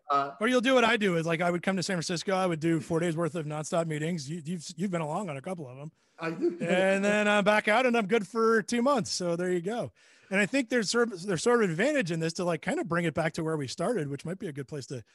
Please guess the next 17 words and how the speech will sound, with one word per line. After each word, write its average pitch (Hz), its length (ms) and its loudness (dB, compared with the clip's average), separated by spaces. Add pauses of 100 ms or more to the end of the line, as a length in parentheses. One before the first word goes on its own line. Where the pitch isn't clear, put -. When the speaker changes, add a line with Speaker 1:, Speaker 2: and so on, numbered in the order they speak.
(380)
Speaker 2:
come 180 180 -2
full 175 160 -4
circle 240 380 -4
here, 156 200 0
is 147 140 -2
that 156 100 -4
Speaker 1:
Yeah. 151 120 -4
Speaker 2:
what 202 160 0
this 202 160 0
has 196 180 0
the 175 340 -4
net 170 180 -2
impact 202 340 -2
of 151 160 -4
is 139 120 -8
that 151 160 -2
basically 190 540 -4